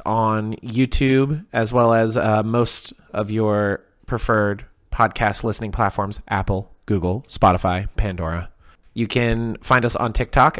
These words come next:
at Dungeon Bros Y T. In the description of our TikTok, you can find our link tree where you can join our Discord, Discord server.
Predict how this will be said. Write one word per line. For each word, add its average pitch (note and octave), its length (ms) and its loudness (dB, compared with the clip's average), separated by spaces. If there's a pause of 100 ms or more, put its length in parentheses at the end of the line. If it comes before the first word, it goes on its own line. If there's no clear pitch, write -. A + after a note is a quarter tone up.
at A2 400 0
Dungeon G#2+ 300 2
Bros G#2+ 240 4
Y G#2 200 4
T. B2 460 0
In G#2+ 300 -2
the G2+ 420 0 (100)
description - 460 -2
of A2+ 80 -2
our A2 80 2
TikTok, - 480 -2
you G#2+ 100 -4
can G#2+ 160 -10
find G#2+ 760 0
our G2+ 180 0
link A2+ 300 -4
tree A2+ 460 0 (600)
where A2 100 2
you A2+ 100 4
can G#2+ 360 -2
join G#2+ 220 2
our F#2+ 80 0
Discord, B2 540 -2
Discord C3 520 2 (120)
server. D3 460 -2